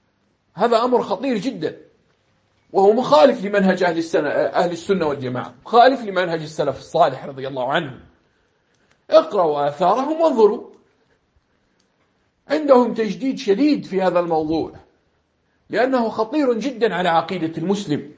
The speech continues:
وعلى منهجه. الفقه تمر بك مسائل عقائدية فيه،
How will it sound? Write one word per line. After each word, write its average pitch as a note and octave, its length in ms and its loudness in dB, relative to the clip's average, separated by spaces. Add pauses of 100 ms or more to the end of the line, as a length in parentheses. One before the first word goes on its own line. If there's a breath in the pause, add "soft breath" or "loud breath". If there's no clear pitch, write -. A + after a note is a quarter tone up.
(460 soft breath)
وعلى F#3+ 280 4
منهجه. A3 500 4 (1900)
الفقه C4 420 2
تمر C4+ 340 4
بك C#4+ 220 -2
مسائل A#3+ 460 2
عقائدية F3+ 560 0
فيه، B2+ 240 -12